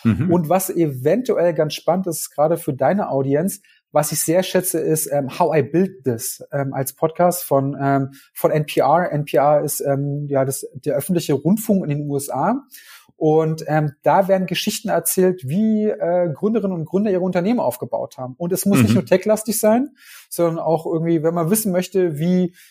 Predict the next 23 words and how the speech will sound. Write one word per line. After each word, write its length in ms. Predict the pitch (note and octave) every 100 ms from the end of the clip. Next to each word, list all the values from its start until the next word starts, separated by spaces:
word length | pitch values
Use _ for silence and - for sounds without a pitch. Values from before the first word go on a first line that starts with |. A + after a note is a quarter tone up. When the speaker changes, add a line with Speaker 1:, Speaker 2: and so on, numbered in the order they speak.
| _ -
Speaker 2:
wie, 380 | C#3+ D#3+ E3
äh, 480 | - D#3 D#3+ D#3+ D#3+
Teeunternehmen 720 | - B3+ A#3+ F#3 E3 D3 C#3+
gewachsen 480 | C3+ B2 B2 - C#3+
sind 260 | B2 A#2+ A#2
oder 220 | C#3+ D3+
linda 340 | D3 F#3+ G#3+ F#3+ F3+ -
com 300 | G#3+ A#3 F#3
oder 320 | D#3+ D3+ D#3+
ganz, 280 | D3+ F3+ G3
ganz 200 | F3+ -
verrückte 380 | F3 E3 D#3+ D#3+
Geschichten. 640 | D#3 G#3 - - F3+ A3+ - - -
Das 140 | D3+ D3+
sind 420 | F#3+ G#3+ - -
autobiografische 960 | G3+ A#3 G#3+ F#3+ E3 C#3+ F3+ F#3 - E3+
Erzählungen 580 | D#3 - F3+ F#3+ F#3+
von 180 | - D#3+
Leuten, 600 | C#3+ D#3+ F3 F3+ F3 D3
wie 120 | E3
sie 200 | F3 F3
ihre 100 | D#3
Unternehmen 720 | D3+ D#3+ D#3 D3 D#3 D#3+ D#3+